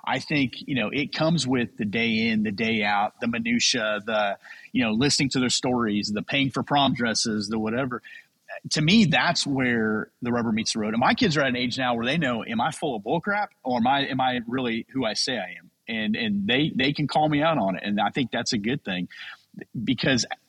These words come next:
I can, I can fake out a lot of people. It's the people closest to you who really know you. They know whether you're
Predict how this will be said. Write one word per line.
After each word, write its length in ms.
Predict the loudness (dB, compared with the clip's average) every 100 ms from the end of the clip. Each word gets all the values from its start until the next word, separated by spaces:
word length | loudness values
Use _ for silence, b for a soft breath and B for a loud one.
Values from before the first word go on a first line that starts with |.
| _ -2
I 180 | 0
can, 300 | 2 2 0 -2 -4
I 80 |
can 140 | -2 -2
fake 340 | -2 -2 0
out 120 | 0
a 60 | 0
lot 160 | 0 -2
of 80 |
people. 380 | -2 -4 -4 -8
It's 200 | -6 -4
the 80 | -4
people 300 | -2 -2 -2
closest 420 | -4 -4 -2 -4
to 100 | -2
you 120 | -2 -2
who 120 | -2
really 320 | -2 0 0
know 160 | 0 2
you. 240 | 2 2
They 160 | 2 2
know 200 | 2 2
whether 340 | 0 -2 -4
you're 460 | -4 -2 -2 -4